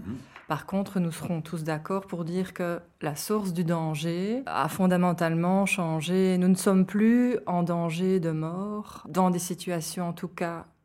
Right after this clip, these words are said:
Speaker 2: classiques, normales, au quotidien, au travail. Ce ne sont plus les mêmes types de menaces. Je parle bien de situations normales, hein, c'est typique, les plus courants, d'accord, hein, c'est important.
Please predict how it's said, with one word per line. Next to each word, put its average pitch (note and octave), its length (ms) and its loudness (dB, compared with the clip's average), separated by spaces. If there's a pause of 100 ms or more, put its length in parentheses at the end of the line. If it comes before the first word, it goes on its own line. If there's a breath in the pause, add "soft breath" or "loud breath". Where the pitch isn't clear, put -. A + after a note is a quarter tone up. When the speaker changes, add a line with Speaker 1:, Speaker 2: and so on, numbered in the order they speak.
(140)
Speaker 2:
classiques, F#3 640 -4
normales, E3+ 580 -2
au F#3 60 -2
quotidien, D#3 680 -4
au F3+ 80 2
travail. E3+ 720 0 (540 loud breath)
Ce - 160 0
ne F#3+ 100 6
sont F#3 260 2
plus A3 440 2
les F3+ 180 2
mêmes F3 800 2
types F#3+ 280 -8
de F3+ 120 2
menaces. F3 840 -2 (160)
Je G3 100 -8
parle F3 200 -2
bien G3+ 180 0
de A#3 80 0
situations F3+ 500 -6
normales, F3+ 380 -2
hein, G#3 80 -8
c'est G3+ 160 -4
typique, G3 440 -2
les F3 100 0
plus A3+ 160 -4
courants, F3 440 0
d'accord, G3+ 500 -6
hein, G#3+ 80 0
c'est - 140 -4
important. F3 520 -4